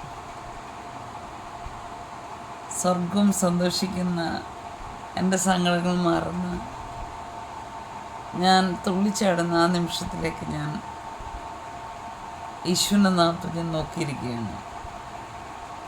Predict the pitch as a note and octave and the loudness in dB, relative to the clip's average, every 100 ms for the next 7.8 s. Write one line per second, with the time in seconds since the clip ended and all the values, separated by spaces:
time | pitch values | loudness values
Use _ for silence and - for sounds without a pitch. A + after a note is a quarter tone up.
0 | - - - - - - - - - - | -10 -10 -12 -12 -12 -10 -10 -10 -10 -10
1 | - - - D#3 F3 F3 F3 F#3+ G3+ G3+ | -10 -10 -6 0 4 6 6 8 8 8
2 | F#3+ F3+ F#3 F3+ F#3+ G#3+ G3+ G3 F#3 F#3+ | 6 4 4 8 10 10 8 6 6 4
3 | F#3 F3 F#3+ E3+ E3 F3 E3+ - - - | 4 2 0 -2 0 0 0 -2 -4 -4
4 | - - - - - - - - - - | -4 -6 -10 -12 -12 -12 -12 -12 -12 -12
5 | - - - - - - - - - - | -12 -12 -12 -12 -12 -12 -12 -12 -10 -10
6 | - - - - - - - - - - | -10 -12 -12 -12 -12 -10 -10 -10 -10 -10
7 | - - - D#3+ E3+ E3+ F3 F3 | -10 -10 -4 2 4 4 6 6